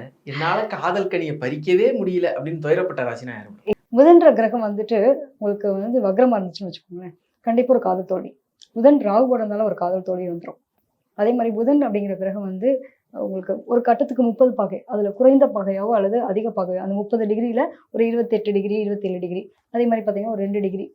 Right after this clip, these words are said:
Speaker 2: மூணு டிகிரி, இந்த டிகிரிக்குள்ள இருந்துச்சுனாலும் இவங்களுக்குலாம் அந்த காதல் தோல்வி அப்படிங்கிறத சந்திப்பாங்கன்னு சொல்லலாம். அப்ப இவங்களெல்லாம் இந்த அதுலயும் குரு செவ்வா இருக்கா, குரு செவ்வா கனெக்டிவிட்டி இருந்துச்சுன்னா வம்பு வழக்கு, "டேய் நான் மச்சான் நான் இன்னைக்கு லவ் பண்ணிட்டேன், ஒரு பிள்ளைய நான் பஞ்சாயத்து பண்ணி தான் கூட்டு போறாங்க" அப்படின்ற அளவுக்கு பஞ்சாயத்து பண்ற விஷயங்கள்.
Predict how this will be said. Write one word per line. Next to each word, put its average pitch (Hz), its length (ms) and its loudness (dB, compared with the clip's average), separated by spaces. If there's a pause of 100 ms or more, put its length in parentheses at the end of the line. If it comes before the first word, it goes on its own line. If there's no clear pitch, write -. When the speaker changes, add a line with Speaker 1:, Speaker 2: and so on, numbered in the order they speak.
(300)
Speaker 2:
மூணு 214 220 -4
டிகிரி, 202 200 0
இந்த 233 200 0
டிகிரிக்குள்ள 247 420 0
இருந்துச்சுனாலும் 208 540 -2
இவங்களுக்குலாம் 208 380 0
அந்த 196 80 -2
காதல் 226 380 0
தோல்வி 202 340 -2
அப்படிங்கிறத 190 360 -6
சந்திப்பாங்கன்னு 190 460 -8
சொல்லலாம். 175 360 -10 (720)
அப்ப 208 200 -8
இவங்களெல்லாம் 226 460 0
இந்த 226 300 0
அதுலயும் 277 340 4
குரு 285 240 -2
செவ்வா 247 220 6
இருக்கா, 208 300 2 (480)
குரு 269 140 0
செவ்வா 254 220 6
கனெக்டிவிட்டி 214 460 0
இருந்துச்சுன்னா 208 360 -2
வம்பு 220 280 0
வழக்கு, 208 300 0
"டேய் 226 220 2
நான் 196 120 -4
மச்சான் 202 280 -2
நான் 226 100 -4
இன்னைக்கு 190 240 -6
லவ் 214 160 -6
பண்ணிட்டேன், 240 220 -2
ஒரு 220 100 -4
பிள்ளைய 233 260 2
நான் 202 340 -4 (540)
பஞ்சாயத்து 247 300 8
பண்ணி 240 200 4
தான் 294 160 6
கூட்டு 262 220 2
போறாங்க" 233 280 0
அப்படின்ற 214 300 0
அளவுக்கு 214 500 0
பஞ்சாயத்து 226 320 -2
பண்ற 190 180 -4
விஷயங்கள். 180 440 -8